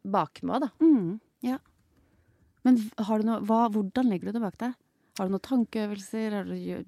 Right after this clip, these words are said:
Speaker 2: mediterer du?
Speaker 1: Ja, altså, jeg rett og slett setter meg ned, legger ei hånd på brystet, kjenner hvor det, hvor, hvor er det den uroen er, liksom? Ligger
Speaker 2: Ja.
Speaker 1: den over, eh,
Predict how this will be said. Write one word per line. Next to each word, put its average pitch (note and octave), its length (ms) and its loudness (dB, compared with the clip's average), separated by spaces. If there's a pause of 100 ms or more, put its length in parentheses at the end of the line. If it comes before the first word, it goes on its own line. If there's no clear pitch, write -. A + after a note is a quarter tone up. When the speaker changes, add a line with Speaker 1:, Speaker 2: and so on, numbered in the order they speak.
(140)
Speaker 2:
mediterer G3 800 -8
du? G#3 220 -4 (720)
Speaker 1:
Ja, F#4+ 200 0
altså, E4+ 200 -2
jeg E4 100 -2
rett - 180 -10
og B3 60 -4
slett B3+ 160 -4
setter - 480 -10
meg F3+ 160 -4
ned, G3 320 -2 (360)
legger F#3+ 520 2
ei G3 100 -2
hånd D#3+ 380 -4
på F3+ 120 -6
brystet, F3+ 460 -6
kjenner G3 560 -6
hvor F#3 160 -6 (260)
det, D#3+ 340 -2 (640)
hvor, G#3 340 -4 (240)
hvor C4 380 2
er G3 200 -2
det F3+ 140 -4
den F#3+ 180 -2
uroen F3+ 460 -4 (520)
er, F3 220 -2
liksom? C4 340 -4 (300)
Ligger G#3+ 220 0
Speaker 2:
Ja. D#3+ 80 -6
Speaker 1:
den F3 160 -8
over, D#3 340 -8
eh, D3+ 540 -8